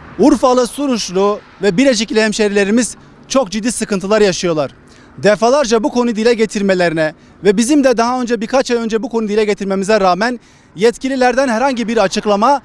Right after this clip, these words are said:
ya da bir adım atma olayını maalesef göremiyoruz. Biz bugün bu olaya dikkat çekmek için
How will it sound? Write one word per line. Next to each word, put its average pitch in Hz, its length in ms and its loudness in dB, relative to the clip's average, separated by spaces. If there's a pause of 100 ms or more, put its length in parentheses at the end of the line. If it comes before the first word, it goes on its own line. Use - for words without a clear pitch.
(260)
ya 226 140 2
da 214 140 0
bir 202 300 0
adım 226 200 0
atma 202 280 0
olayını 202 340 2
maalesef 208 480 0
göremiyoruz. 180 580 0 (540)
Biz 220 260 2
bugün 240 420 2 (360)
bu 294 180 4
olaya 277 340 2
dikkat 240 260 0
çekmek 240 340 -2
için 220 340 -4